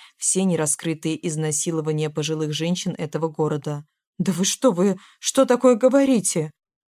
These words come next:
Вадик, откуда силы взялись, пружиной взвился со стула.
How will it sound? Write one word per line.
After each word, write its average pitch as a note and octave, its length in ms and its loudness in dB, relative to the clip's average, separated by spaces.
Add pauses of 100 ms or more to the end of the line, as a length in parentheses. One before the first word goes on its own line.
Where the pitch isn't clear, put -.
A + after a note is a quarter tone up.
(120)
Вадик, B3+ 580 -2 (420)
откуда F3 460 -2
силы D#3 360 -2
взялись, G#3 520 -4 (260)
пружиной A3 520 2
взвился G3 540 -2
со G#3 160 -2
стула. D3 500 -6